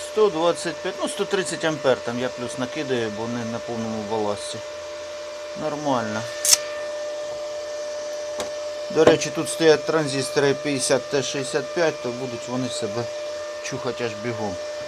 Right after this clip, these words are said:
Так, тепер як запалює і горить.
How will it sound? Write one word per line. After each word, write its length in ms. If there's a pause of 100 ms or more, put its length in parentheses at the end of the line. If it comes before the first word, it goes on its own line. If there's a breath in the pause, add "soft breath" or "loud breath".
(160)
Так, 260
тепер 260
як 240
запалює 640 (600)
і 100 (200)
горить. 280